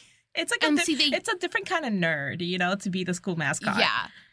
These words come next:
Speaker 2: Well, and see, they used to be the devils, and he used to, like,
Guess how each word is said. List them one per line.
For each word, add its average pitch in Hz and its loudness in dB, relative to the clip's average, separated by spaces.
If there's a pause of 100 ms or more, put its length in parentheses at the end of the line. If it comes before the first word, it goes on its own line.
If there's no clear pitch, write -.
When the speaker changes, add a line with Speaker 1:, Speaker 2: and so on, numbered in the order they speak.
(320)
Speaker 2:
Well, 302 2
and 330 4
see, 330 2
they 302 2
used 233 0
to 262 -4
be 262 0
the 254 0
devils, 196 -4
and 214 -4
he 208 -2
used 202 -4
to, 240 -4
like, 180 -4